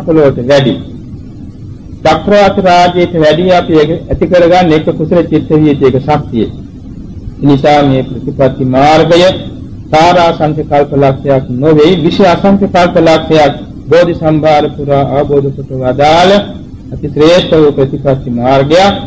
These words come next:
ඒ සරුවඥන් වහන්සේගේ ශාසනයේ මේ පිළිවෙත් මඟ අනුගමනය කොට දුක් කෙලවර කොට මඟඵල නිවන් ලබාගත් පිරිස ජීවමාන කාලයේම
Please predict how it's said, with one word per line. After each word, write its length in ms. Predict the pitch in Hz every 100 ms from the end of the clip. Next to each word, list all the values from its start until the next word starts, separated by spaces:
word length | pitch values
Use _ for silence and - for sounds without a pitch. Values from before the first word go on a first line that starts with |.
| - - - - - -
ඒ 180 | 165 156
සරුවඥන් 760 | 160 175 185 180 175 156 156
වහන්සේගේ 720 | 151 156 156 143 151 143 139
ශාසනයේ 760 | 139 127 147 151 147 143 143 139 -
මේ 280 | 120 156 185
පිළිවෙත් 440 | - 160 160 160 156
මඟ 200 | 151 147
අනුගමනය 600 | 135 151 147 143 139 131
කොට 320 | 127 151 151 170 202 233 - - - -
දුක් 240 | - 185 202
කෙලවර 400 | - 175 190 175 165
කොට 280 | 156 147 160 147 147 -
මඟඵල 520 | 131 143 170 165 160
නිවන් 320 | 147 143 156 160
ලබාගත් 540 | 147 147 147 143 139 -
පිරිස 300 | 147 160 156 139
ජීවමාන 540 | 139 196 208 175 151 131
කාලයේම 560 | - 120 135 147 147